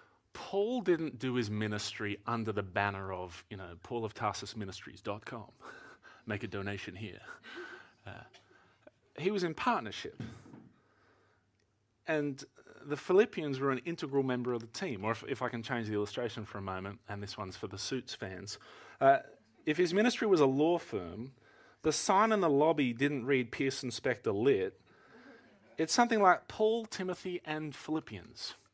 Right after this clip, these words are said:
Right? They're partners in the ministry. Now, at an objective level, the Philippian partnership primarily took the form of financial support.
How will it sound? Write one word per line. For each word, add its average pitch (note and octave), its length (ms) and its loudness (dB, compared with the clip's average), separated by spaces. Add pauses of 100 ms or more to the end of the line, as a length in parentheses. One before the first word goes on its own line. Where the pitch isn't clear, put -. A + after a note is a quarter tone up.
(240)
Right? E3+ 160 2
They're F3 120 8
partners F#3+ 640 2
in E3 120 2
the E3 80 -2
ministry. F3 600 -4 (1120)
Now, G3 220 4 (220)
at G3 180 2
an G#3 120 4
objective G3+ 760 2
level, F3 580 0 (1300)
the D#3+ 120 2
Philippian F#3+ 560 2
partnership E3+ 600 -2
primarily G#3 680 2
took - 340 -10
the E3+ 80 -8
form D3+ 340 -4
of C3+ 100 -2
financial C3 520 -2
support. - 520 -12